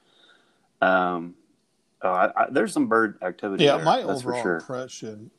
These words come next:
Speaker 2: as far as the birds was, w-, I haven't seen this many birds, and maybe the ten-year cycle's true, 'cause it's probably been ten years. Um, 'cause we saw 'em everywhere we hunted. Sometimes it was only one flush. But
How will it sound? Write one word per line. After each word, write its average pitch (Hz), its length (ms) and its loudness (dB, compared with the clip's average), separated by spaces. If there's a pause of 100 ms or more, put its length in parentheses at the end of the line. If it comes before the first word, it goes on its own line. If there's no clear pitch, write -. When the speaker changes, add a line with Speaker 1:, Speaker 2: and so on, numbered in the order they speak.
Speaker 2:
as 123 200 -12
far 123 200 -4
as 104 100 -14
the 107 100 -8
birds 113 600 -6
was, 104 300 -12 (140)
w-, 147 280 -4 (180)
I 156 200 6
haven't 123 280 0
seen 127 240 -6
this 117 180 -10
many 117 220 -12
birds, 110 520 -6
and 101 140 -6 (240)
maybe 202 300 4
the 226 140 2
ten-year 202 420 -2
cycle's 175 420 -6
true, 147 340 -8 (280)
'cause 110 160 -6
it's 135 120 -8
probably 160 320 0
been 123 260 -4
ten 104 240 -10
years. 104 440 -14 (800)
Um, 104 440 -2 (400)
'cause 135 200 4
we 170 140 6
saw 202 320 4
'em 113 180 -6
everywhere 131 420 0
we 107 100 -6
hunted. 147 360 -6
Sometimes 143 380 -4
it 156 60 -6
was 117 100 -10
only 127 200 -8
one 127 280 -4
flush. - 460 -16 (300)
But 117 380 2